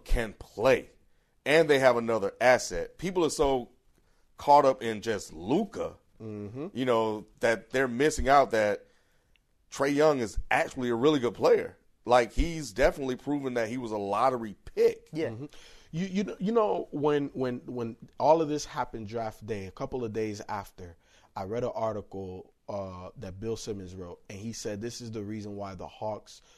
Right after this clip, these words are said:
Speaker 2: are always bad. And I wish we could have brought him on the show so I could give him the spiel.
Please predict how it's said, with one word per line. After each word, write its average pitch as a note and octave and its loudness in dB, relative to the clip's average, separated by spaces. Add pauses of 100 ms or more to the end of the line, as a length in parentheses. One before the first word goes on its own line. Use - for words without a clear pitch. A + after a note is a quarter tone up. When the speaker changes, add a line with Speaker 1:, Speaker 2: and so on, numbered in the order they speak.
(240)
Speaker 2:
are F#2+ -4
always A2 -4
bad. D#2+ -12 (680)
And A2+ -6 (720)
I C#3+ 6
wish C3 -2
we A#2+ -8
could A2+ -8
have G2 -6
brought G#2 -4
him G2 -10
on G2 -12
the F#2+ -14
show - -18 (360)
so - -10
I G2+ -2
could F#2+ -12
give A2 -4
him B2 -4
the C3+ -4
spiel. B2+ -4